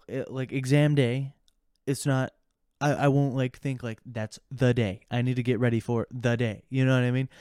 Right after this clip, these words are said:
It's just, like, the section ends, and then we're on to the next one. You know what I mean? It's not like, boom, the day,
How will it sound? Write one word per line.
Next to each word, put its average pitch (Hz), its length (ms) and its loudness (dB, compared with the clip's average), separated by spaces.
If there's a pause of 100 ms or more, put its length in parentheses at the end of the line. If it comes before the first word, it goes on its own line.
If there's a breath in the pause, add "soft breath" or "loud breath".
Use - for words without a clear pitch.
(320 loud breath)
It's 135 140 -2
just, 139 140 -2
like, 120 200 -4 (580 soft breath)
the 131 100 4
section 135 420 4
ends, 117 580 0 (720)
and 120 140 2
then 117 220 2
we're 113 100 2
on 113 120 0
to 113 80 2
the 110 100 0
next 113 300 -4
one. 101 140 -8
You 123 100 -2
know 123 80 0
what 123 100 0
I 120 60 2
mean? 123 220 0
It's 113 200 -6
not 120 160 0
like, 113 220 -2 (220 soft breath)
boom, 117 360 2
the 117 220 -4
day, 120 380 -2